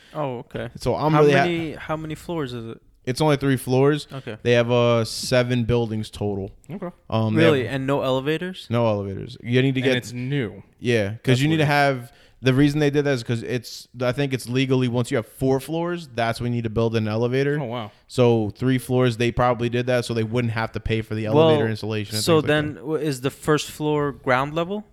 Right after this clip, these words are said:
Speaker 2: Yeah.
Speaker 1: Okay, so then they have to keep most of those apartments available for handicap.
Speaker 2: Probably,
Speaker 3: Yeah.
Speaker 2: yeah.
Speaker 1: Yeah, for A D A law, like, you have to have, you have to have, uh, handicap accessible. So if they don't have an elevator,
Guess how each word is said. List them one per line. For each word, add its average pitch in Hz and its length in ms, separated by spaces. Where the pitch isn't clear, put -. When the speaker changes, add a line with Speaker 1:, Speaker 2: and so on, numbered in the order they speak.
Speaker 2:
Yeah. 107 240
Speaker 1:
Okay, 117 300
so - 180
then 120 380
they 123 160
have 127 360
to 123 380
keep 131 240
most 123 260
of 127 80
those 117 200
apartments 113 840
available 113 440
for 117 120
handicap. 113 520
Speaker 2:
Probably, 117 520
Speaker 3:
Yeah. 117 200
Speaker 2:
yeah. 110 140
Speaker 1:
Yeah, 110 100
for 120 220
A 120 160
D 117 280
A - 20
law, 110 260
like, 107 300
you 110 80
have 120 280
to 123 120
have, 117 400
you 127 180
have 143 260
to 131 80
have, 135 300
uh, 113 520
handicap 120 480
accessible. 110 540
So - 140
if 110 120
they 131 120
don't 120 160
have 127 180
an 123 80
elevator, 117 600